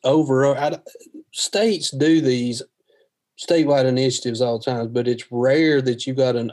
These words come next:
overarching initiative that pulls in really every community in some way. And, and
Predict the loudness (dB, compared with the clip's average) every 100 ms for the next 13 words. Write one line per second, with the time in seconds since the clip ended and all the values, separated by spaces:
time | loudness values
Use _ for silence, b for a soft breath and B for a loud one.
0 | 0 0 2 2 2 2 0 -4 -4 -8
1 | -10 _ _ _ -6 -2 0 0 -2 -4
2 | -4 -4 -8 _ _ 0 2 2 2 0
3 | 0 0 2 2 2 0 -2 0 0 0
4 | -2 -2 -2 0 -2 -2 -6 -4 -4 -4
5 | -6 -6 -12 -20 _ -14 -6 -4 -4 -6
6 | -6 -6 -6 -10